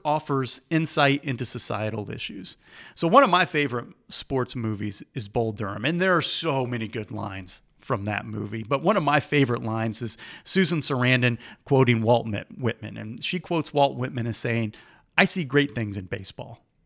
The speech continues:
It's our game, the American game. It will repair our losses and be a blessing to us." And as a huge baseball fan, I tend to think that's true. Sport can be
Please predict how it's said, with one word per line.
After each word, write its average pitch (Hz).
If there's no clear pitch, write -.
It's 139
our 131
game, 101
the 147
American 123
game. 101
It 147
will 147
repair 135
our 160
losses 123
and 113
be 117
a 110
blessing 101
to -
us." -
And 151
as 170
a 135
huge 180
baseball 135
fan, 117
I 135
tend 135
to 120
think 110
that's 107
true. 113
Sport -
can 135
be 117